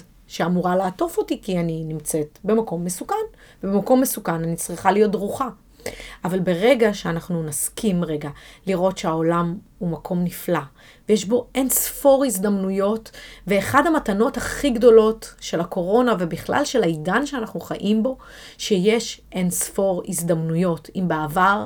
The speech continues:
הייתה איזו מגבלה, והיה, ה-, העולם היה הרבה יותר מרובע, ליניארי, וידענו שאחרי הפעולה הזאת מגיעה הפעולה הבאה, ואחרי שסיימנו את הצבא מגיע התואר הראשון, ואחרי זה התואר השני,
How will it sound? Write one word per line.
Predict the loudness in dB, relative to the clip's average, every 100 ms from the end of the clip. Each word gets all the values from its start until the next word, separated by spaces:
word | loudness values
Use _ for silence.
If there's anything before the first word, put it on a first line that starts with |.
| -6
הייתה | -6 -2 0
איזו | 0 0 -2
מגבלה, | -2 -4 0 2 4 2 0 -20 -20 -20 -10
והיה, | 4 8 10 10 8 6 2 -4 -8 _ -20 -4 2 6 8
ה-, | 8 6 6 4 2 2 2 2 4
העולם | 4 6 6 6
היה | 6 4
הרבה | 4 4
יותר | 4 6
מרובע, | 4 2 0 4 8 8
ליניארי, | 8 6 6 8 10 10 8 4 0 -8 -20 -4
וידענו | 2 4 4 4 4 4
שאחרי | 2 4 4 4 -2 -2 2
הפעולה | 2 2 0 4 4
הזאת | 4 2 0
מגיעה | -2 0 0
הפעולה | 0 0 0 2
הבאה, | 2 -2 4 6 6
ואחרי | 4 -4
שסיימנו | -8 -4 0 0 -2
את | -4
הצבא | -4 -4 -2 2 2
מגיע | 2 0 0 -2
התואר | -2 0 0 0
הראשון, | -4 0 2 2
ואחרי | 0 -2 0
זה | 0
התואר | 0 0 0 -2
השני, | -4 0 0